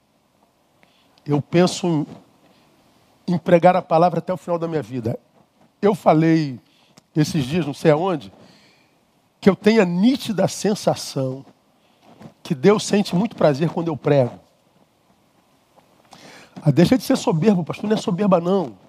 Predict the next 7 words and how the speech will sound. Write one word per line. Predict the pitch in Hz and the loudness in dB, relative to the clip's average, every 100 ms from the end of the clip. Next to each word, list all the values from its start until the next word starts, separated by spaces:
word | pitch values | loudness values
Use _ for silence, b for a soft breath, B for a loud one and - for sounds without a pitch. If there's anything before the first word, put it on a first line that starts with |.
| _ _ _ _ _ _ _ _ _ _ _ _ _ _ - _ _ _ _ _ _ _ _ _ _ _ _ _ _ _ _ - - - _ - | _ _ _ _ _ _ _ _ _ _ _ _ _ _ -20 _ _ _ _ _ _ _ _ _ _ _ _ _ _ _ _ -20 -20 -20 _ 2
A | |
gente | 233 254 | 2 4
sabe | - 233 185 | 4 2 0
quando | 202 | -6
tá | - 190 | 0 0
agradando | 147 139 156 | 0 0 -2
alguém, | 131 117 131 117 | -2 -6 -6 -6